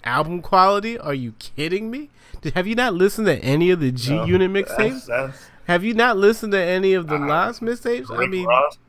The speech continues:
Speaker 1: Rick Ross, not even Ross. Ross, can we talk about all the Funkmaster Flex series, Big Truck series joints? The D J Clue, the professional mixtape series?
Speaker 2: The professional one and two.
Speaker 1: And three.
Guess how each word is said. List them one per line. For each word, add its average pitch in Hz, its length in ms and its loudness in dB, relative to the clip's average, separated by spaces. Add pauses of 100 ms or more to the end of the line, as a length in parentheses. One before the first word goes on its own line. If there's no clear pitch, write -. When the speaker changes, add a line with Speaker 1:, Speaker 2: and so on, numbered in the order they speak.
(400)
Speaker 1:
Rick 160 300 -4
Ross, 156 480 -2
not 240 200 -4
even 277 260 -6 (140)
Ross. 127 680 2 (360)
Ross, 233 480 4
can 202 120 -10
we 277 120 -10
talk 233 180 -8
about 196 220 -6
all 175 160 -4
the 170 100 -10
Funkmaster 185 580 -10
Flex 196 380 -10
series, 202 340 -6
Big 139 260 -8
Truck 214 280 -10
series 220 400 -10
joints? 247 460 -16 (520)
The 135 120 -8
D 170 220 -4
J 214 140 -2
Clue, 214 280 -6
the 220 40 -8
professional - 640 -8
mixtape 262 500 -14
series? 349 420 -14 (580)
Speaker 2:
The 120 80 -8
professional 117 720 -10
one 113 140 -8
and 117 240 -8
two. 107 360 -12
Speaker 1:
And 254 260 -4
three. 262 380 -2